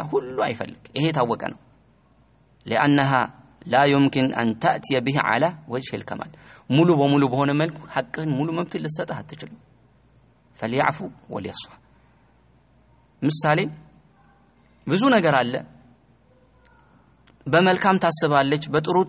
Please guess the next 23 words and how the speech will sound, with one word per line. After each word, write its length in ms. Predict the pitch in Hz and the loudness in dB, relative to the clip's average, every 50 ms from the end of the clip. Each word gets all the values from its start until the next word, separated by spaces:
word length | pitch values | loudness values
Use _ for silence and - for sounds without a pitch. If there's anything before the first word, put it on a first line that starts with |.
| - - - _ - - | -2 -12 -20 _ -4 0
ያኔ፣ 200 | 156 - 180 190 202 190 196 - - - - - | 2 4 4 4 2 0 -2 -6 -14 -14 -4 0
ያኔ 200 | 151 147 160 185 208 | 2 2 2 2 0
ትፈልግሃለች፣ 680 | - 226 233 220 202 190 170 170 160 147 139 147 147 | 0 0 0 2 2 2 2 2 2 2 2 0 0
ካንተ 240 | - 175 185 196 196 214 | 0 0 0 2 4 4
ጋር 120 | 202 196 | 4 4
መኖር 240 | 196 196 196 196 185 | 2 2 0 0 -2
ትፈልጋለች፣ 600 | 160 - 175 165 151 143 135 135 131 131 131 123 - | -2 0 0 2 2 2 2 2 2 2 0 -6 -2
ወይም 180 | 143 151 170 190 | -2 0 0 2
ደግሞ 200 | 175 196 190 202 208 | 0 0 0 0 0
ካንተ 240 | 202 190 190 190 208 | 2 0 0 0 0
ጋር 140 | 202 208 190 185 | 2 2 2 2
ልጅ 140 | 190 165 165 | 0 0 0
አላት፣ 320 | 143 139 131 131 127 - - - - _ _ _ _ _ _ _ - - - - - - | -2 0 0 -2 -4 -4 -8 -18 -20 _ _ _ _ _ _ _ -20 -20 -20 -20 -14 -4
ብዙ 180 | 147 190 220 247 262 | 0 0 2 4 4
ነገር 220 | 240 226 208 220 208 202 | 4 6 6 4 2 4
ታግዝሃለች። 720 | 190 170 160 147 131 165 156 165 143 135 135 127 127 - - - _ _ - - - | 2 0 0 0 -2 -2 -2 0 0 0 -2 -2 -6 -10 -14 -20 _ _ -20 -4 0
ነገር 220 | 160 190 190 208 208 | 0 2 2 2 2
ግን 100 | 226 208 | 2 2
የሆኑ 180 | 170 165 180 180 | 2 4 4 4
የሆኑ 180 | 165 156 156 156 | 4 4 4 4
ነገራቶች 360 | 151 147 147 143 147 151 147 | 4 6 4 4 4 0 0
ሊጎሉ 360 | 139 135 131 123 131 120 117 | 0 0 2 2 2 2 0
ይችላሉ። 340 | 110 101 - 104 98 - - | -2 -2 -4 -6 -6 -6 -8